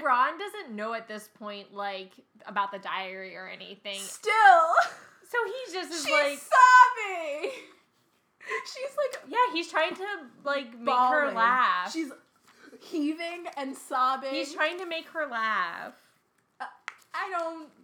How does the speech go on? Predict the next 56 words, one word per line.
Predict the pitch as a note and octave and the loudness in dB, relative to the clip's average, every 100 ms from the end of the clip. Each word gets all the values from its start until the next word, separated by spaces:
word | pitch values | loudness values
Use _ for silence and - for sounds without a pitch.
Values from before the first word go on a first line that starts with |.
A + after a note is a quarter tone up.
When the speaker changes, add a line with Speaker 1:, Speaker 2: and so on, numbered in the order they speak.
| _ _ - | _ _ -4
Speaker 1:
I | C#4+ | -4
think | E4 F4 | -4 -8
he's | G4 G4 | -8 -6
bad | - A#3+ C4+ | -2 0 0
at | B3 | -4
comforting | - C#4 D4+ A#3+ A3 A3+ | -10 -12 -10 -12 -12 -10
her, | G#3 G3 G#3+ _ _ _ _ _ | -10 -10 -12 _ _ _ _ _
but | - C4 | -6 -6
I | C4 | -6
think | C4+ D4+ D4+ | -10 -16 -14
it's | C4 - | -16 -14
not, | B3+ B3+ A#3+ - | -4 -4 -4 -8
like, | A#3 G#3+ | -14 -14
so | - - A3 G#3 G#3 | -20 -10 -8 -8 -10
horrible. | F#3 C#3+ F#2 - - - _ - | -14 -14 -18 -20 -20 -20 _ -6
Speaker 2:
I | B3+ C#4+ | -6 -6
think | E4+ E4 E4+ E4+ _ | -10 -14 -14 -18 _
we | A3 B3 | -18 -10
are | B3 | -10
giving | - B3 B3 | -10 -12 -12
him | A#3+ B3 | -14 -14
the | D4+ A#3 | -14 -14
benefit | A3 B3+ | -14 -14
of | G#3+ G3+ | -16 -14
the | |
doubt. | G#3 G3 G3 | -12 -10 -8
I | A#3+ | -8
don't | C#4 | -4
Speaker 1:
Like, | D4 | -2
Speaker 2:
know | C#4 | 2
if | |
Speaker 1:
I'm | C4+ | 0
Speaker 2:
he's | D#4+ | 0
Speaker 1:
just | C4 | -4
Speaker 2:
even | E4+ - | -4 -2
Speaker 1:
saying | |
Speaker 2:
trying | F4+ A#3 | 0 0
Speaker 1:
I | |
Speaker 2:
to | A#3 | 0
Speaker 1:
would | A#3+ | -4
Speaker 2:
make | A3+ | -6
Speaker 1:
do | G#3+ | -8
something | A3 F#3+ F#3+ | -10 -10 -6
Speaker 2:
her | C4+ C4 B3+ | -2 -2 -4
Speaker 1:
like | |
that. | B3+ - | -6 -8
Speaker 2:
laugh. | A3+ G3 B3 - - _ _ - | -8 -6 -6 -6 -12 _ _ -8
I | B3+ C4 | -4 -4
think | D4+ D4+ D4 | -6 -10 -12
he's | F#4+ D4 C#4+ - | -12 -10 -10 -6
like, | C4+ B3 A#3+ - | -4 -4 -6 -10
"Hey, | C#4 B3+ A#3 | -8 -6 -8
this | A#3 A#3+ | -10 -8
is, | B3+ A#3+ | -10 -8
like, | A3+ A3+ | -8 -8
a | A#3 A3 G#3+ | -6 -6 -6